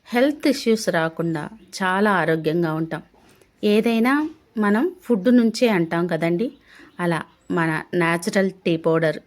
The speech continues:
డెమో మీకు నచ్చిందనే అనుకుంటున్నాను. కరెక్ట్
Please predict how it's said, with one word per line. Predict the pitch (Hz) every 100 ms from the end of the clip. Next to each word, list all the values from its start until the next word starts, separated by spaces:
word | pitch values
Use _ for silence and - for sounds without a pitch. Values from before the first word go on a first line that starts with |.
| -
డెమో | 170 165 160 - _ -
మీకు | 180 175
నచ్చిందనే | 151 - 180 165 165 180
అనుకుంటున్నాను. | 214 196 190 196 202 185 190 254 - - - _ -
కరెక్ట్ | 208 220 -